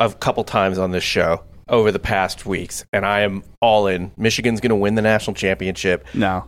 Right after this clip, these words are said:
Speaker 1: And it is in part because Stetson Bennett's not, is having a bit of a down year, one.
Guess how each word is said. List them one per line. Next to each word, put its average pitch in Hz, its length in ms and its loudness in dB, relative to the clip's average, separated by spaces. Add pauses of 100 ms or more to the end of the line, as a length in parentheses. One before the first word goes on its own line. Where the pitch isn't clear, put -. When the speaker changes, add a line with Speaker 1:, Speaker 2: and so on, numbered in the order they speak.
(120)
Speaker 1:
And 113 140 0
it 123 180 2
is 127 220 4
in 117 220 -2
part 123 520 0
because 127 720 0 (280)
Stetson 117 460 0
Bennett's 135 500 2
not, 120 320 2
is 117 140 2
having 131 320 2
a 120 60 2
bit 131 120 6
of 139 60 8
a 135 60 8
down 127 280 4
year, 147 300 2
one. 113 400 2